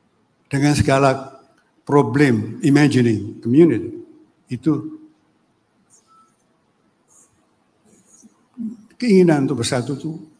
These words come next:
sehat. Memang kesalahan atau kekurangan Ben Anderson adalah waktu mengatakan imagine community, seolah imagining itu tanpa konflik. Seolah tanpa faktor elemen kekuasaan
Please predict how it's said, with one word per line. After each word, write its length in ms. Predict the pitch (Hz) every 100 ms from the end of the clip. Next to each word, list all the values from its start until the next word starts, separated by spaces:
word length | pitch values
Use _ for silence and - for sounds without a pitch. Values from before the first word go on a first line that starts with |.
| _
sehat. 480 | - - 101 107 - _ _ _ _ _ _ _ _ _ _ _ _ _ _ _ -
Memang 640 | 156 208 196 196 - - -
kesalahan 480 | 131 147 151 147 151
atau 160 | 117 131
kekurangan 480 | 147 143 131 120
Ben 240 | 113 120 147
Anderson 400 | 139 123 143 -
adalah 240 | 117 120
waktu 160 | 113 117
mengatakan 320 | 117 110 107 160 -
imagine 320 | 123 139 139 117
community, 720 | 131 131 131 147 - - -
seolah 400 | 135 147 160 208
imagining 480 | 156 151 131 135 147
itu 160 | 170
tanpa 320 | 175 165 131
konflik. 400 | 127 120 117 120 - _ _ _ _ _ _ _ _ _ _ _
Seolah 320 | - 143 147 151
tanpa 320 | 135 131 135
faktor 480 | 135 - 143 127 -
elemen 400 | 143 135 131 117
kekuasaan 640 | 143 127 123 110 131 113